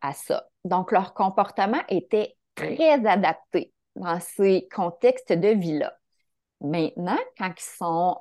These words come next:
euh, dans des contextes où, euh, ils vont être en sécurité, les, les jeunes, on, par exemple, euh, que, à l'école, euh, que ce soit dans un autre milieu de vie,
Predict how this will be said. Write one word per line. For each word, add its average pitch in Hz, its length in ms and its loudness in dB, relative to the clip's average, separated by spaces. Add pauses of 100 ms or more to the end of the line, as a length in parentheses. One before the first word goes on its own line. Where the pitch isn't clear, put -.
euh, 156 240 -4
dans 156 220 -4
des 151 200 -2
contextes 190 800 -2
où, 185 420 0
euh, 147 440 -4
ils 165 100 -6
vont 147 120 -6
être 160 120 -10
en 147 180 -6
sécurité, 185 1120 0
les, 233 220 -4
les 190 240 0
jeunes, 170 600 -4 (360)
on, - 420 -10
par 151 160 -8
exemple, 156 560 -6
euh, 147 320 0
que, - 80 -6 (160)
à 147 160 -8
l'école, 262 720 4 (300)
euh, 147 260 -4
que 160 160 -10
ce 151 120 -8
soit - 140 -8
dans 170 220 -6
un 160 180 -4
autre 180 200 -4
milieu 165 360 2
de 156 60 -2
vie, 208 380 4